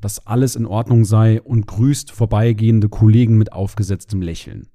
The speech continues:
obwohl dir eigentlich nach Schreien und Weinen zumute ist. Bloß keine Schwäche zeigen. Niemand soll von deiner Misophonie wissen, weil du dich dafür schämst. Du willst bei deinen Arbeitskollegen nicht in ein schlechtes Licht geraten.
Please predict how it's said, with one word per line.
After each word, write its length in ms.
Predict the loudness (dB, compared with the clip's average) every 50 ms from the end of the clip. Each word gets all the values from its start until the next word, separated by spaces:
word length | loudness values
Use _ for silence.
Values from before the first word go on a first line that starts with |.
| _ _
obwohl 380 | -8 -6 -2 0 2 4 4 6
dir 300 | 4 2 0 0 -4 -10
eigentlich 640 | -8 -6 -4 -4 -4 -4 -4 -6 -6 -8 -10 -12
nach 180 | -12 -12 -10 -10
Schreien 640 | -12 -12 -12 -10 -6 -4 -2 0 0 0 0 -2 -4 -12 _ _ _ -2
und 240 | -2 -2 -2 -4
Weinen 320 | -8 -8 -6 -6 -6 -6 -8
zumute 460 | -4 0 2 2 2 2 0 -6 -12
ist. 320 | -16 -16 -18 -20 -20 _ _ _ _ _ _ _ _
Bloß 420 | 2 4 6 6 6 4 4 2 0
keine 280 | 0 2 4 2 2
Schwäche 380 | 0 0 -2 -2 -2 -2 -6 -10
zeigen. 480 | -10 -10 -8 -8 -8 -10 -12 -14 -16 -14 _
Niemand 380 | 0 2 4 4 4 2 0 0
soll 160 | -2 -4 -4
von 160 | -2 -2 -4
deiner 180 | -2 0 2 2
Misophonie 560 | 2 2 2 2 0 0 2 2 4 4 4
wissen, 300 | 4 0 0 0 0 0
weil 100 | 2 0
du 80 | 0 0
dich 160 | -2 -4 -6
dafür 240 | -8 -6 -6 -6 -8
schämst. 580 | -6 -4 -4 -4 -4 -6 -10 -14 -18 -20 -20 _ _ _ _ _ _ _ _ _ _
Du 140 | 0 2 4
willst 240 | 4 2 2 -2 -4
bei 80 | -4
deinen 220 | -2 -2 -2 -2 -4
Arbeitskollegen 720 | -4 -4 -2 -2 -4 -4 -4 -2 0 2 2 2 4 2
nicht 240 | 2 2 0 -4 -6
in 80 | -4 -2
ein 120 | -2 -2
schlechtes 500 | -2 -2 -2 -2 -2 -2 -6 -10 -10 -6
Licht 260 | -6 -6 -6 -8 -12
geraten. 600 | -16 -14 -12 -10 -10 -10 -10 -12 -14 -16 -16 -18